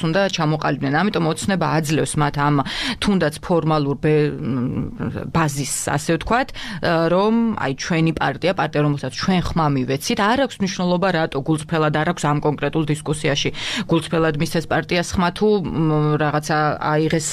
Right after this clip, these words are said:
სანაცვლოდ ამისთვის რაიმე ინტერესი თუ უბრალოდ კიდე რაღაცა სხვა, მ, მოტივაცია მათ ჰქონდათ. მათ სჭირდებათ თა-, საკუთარი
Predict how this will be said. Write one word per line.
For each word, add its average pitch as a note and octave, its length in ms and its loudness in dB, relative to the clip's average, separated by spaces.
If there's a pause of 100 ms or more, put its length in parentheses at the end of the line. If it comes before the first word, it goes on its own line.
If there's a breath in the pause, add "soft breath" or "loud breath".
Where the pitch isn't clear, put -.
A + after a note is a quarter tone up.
სანაცვლოდ D#3+ 440 0 (120)
ამისთვის E3 320 -2
რაიმე E3 320 2
ინტერესი G3 400 0
თუ D4 120 2 (440 loud breath)
უბრალოდ F#3 480 4
კიდე F3+ 220 -2 (100)
რაღაცა D3+ 320 -2
სხვა, E3 200 0 (280 loud breath)
მ, E3+ 160 2
მოტივაცია D#3+ 460 0
მათ F3+ 400 0
ჰქონდათ. D3 320 0 (320 loud breath)
მათ A3+ 240 2
სჭირდებათ A3 640 0 (240)
თა-, F#3+ 320 0
საკუთარი F3+ 600 0